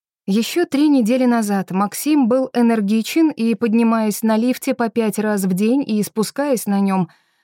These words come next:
просто так, из баловства, немного из нарциссизма,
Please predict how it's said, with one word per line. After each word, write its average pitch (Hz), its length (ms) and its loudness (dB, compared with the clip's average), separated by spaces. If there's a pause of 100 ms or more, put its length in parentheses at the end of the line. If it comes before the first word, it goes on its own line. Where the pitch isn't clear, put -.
просто 294 340 -2
так, 202 280 -2
из 190 100 -2
баловства, 208 720 -4 (320)
немного 214 480 0
из 202 220 -2
нарциссизма, 185 800 -2